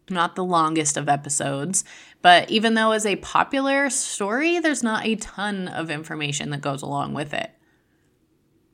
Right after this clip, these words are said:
I wanted to give a quick shout out to a listener who sent me the sweetest Instagram D M, Isabel Marie.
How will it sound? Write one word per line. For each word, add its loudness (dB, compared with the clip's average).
I 6
wanted 6
to 4
give 2
a 6
quick -4
shout 4
out 4
to -4
a -2
listener -2
who -2
sent -2
me -6
the -4
sweetest -4
Instagram -4
D -4
M, -6
Isabel 4
Marie. -2